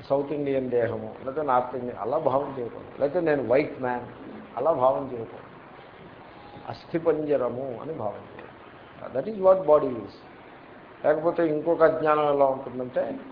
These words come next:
నేను, నా దేహము అందమైనది. క్యా బాత్ హై? అందము ఏమన్నమాట అది? అందము చాలా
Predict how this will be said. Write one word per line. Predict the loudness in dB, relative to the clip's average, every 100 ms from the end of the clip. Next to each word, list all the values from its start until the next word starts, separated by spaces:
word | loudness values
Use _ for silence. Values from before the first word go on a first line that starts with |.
| -16 -18 -8 2
నేను, | 4 4 4
నా | 6 8
దేహము | 10 8 8 4 4
అందమైనది. | 4 2 2 0 -2 -6 -10 -6
క్యా | 0 0
బాత్ | 0 -4
హై? | -8 -18 -18 -16 -12
అందము | -4 -4 -4 -4
ఏమన్నమాట | -2 0 0 0 -2 -2 -4
అది? | -8
అందము | -10 -6 -4 -4 -6 -16 -20 -20 -20 -20 -20 -20 0 6
చాలా | 8